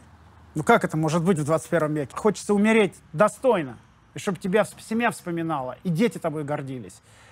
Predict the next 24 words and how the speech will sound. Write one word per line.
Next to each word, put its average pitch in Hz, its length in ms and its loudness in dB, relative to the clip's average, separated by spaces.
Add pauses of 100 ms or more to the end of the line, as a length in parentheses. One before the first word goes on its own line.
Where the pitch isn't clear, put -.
А - 60 -2
если 190 180 -4
она 226 120 2
наш 208 180 0
папа 202 280 2
ссыкун, 151 500 -6
блядь? 117 280 -12 (1120)
Язык 165 300 -2
в 135 40 -10
жопу 160 280 -8
засунул. 156 440 -6 (1500)
Да, 214 220 6
мне 226 140 2
было 170 180 0
страшно. 156 480 -6 (760)
Но 160 120 -2
я 240 120 6
это 190 160 0
сделал. 170 420 0
Они, 320 240 6
безусловно, 220 540 2
ошиблись. 180 400 -6 (520)
Это 254 180 2
было, 208 360 2